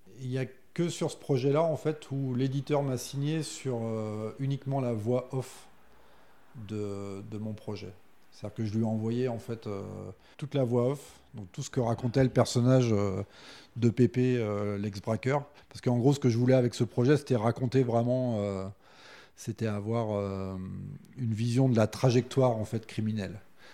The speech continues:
Euh, donc de la, de, quasiment de l'ensemble de la vie de, de mon personnage.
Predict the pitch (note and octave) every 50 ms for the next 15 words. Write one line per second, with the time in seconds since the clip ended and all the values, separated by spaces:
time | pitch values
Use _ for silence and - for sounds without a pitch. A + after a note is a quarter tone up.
0 | - - - - - G#2+ F#2+ F2+ F2+ F#2+ G2 G2+ G2 F#2+ G2+ G2 G2 G#2 G2+ G2
1 | F#2+ G2+ G2 - - G#2 F2+ G2 G#2 A2 A2+ A2 G2+ G2+ G2+ - - A2+ A2 G#2+
2 | G#2 F#2+ F#2+ G2 F#2+ G2 G#2 G2 G2+ F#2 F2+ F2 E2+ E2+ F2 F#2+ F#2 F#2+ F#2 F2
3 | G2 F#2 - - G#2 G#2+ A#2 B2+ B2 - -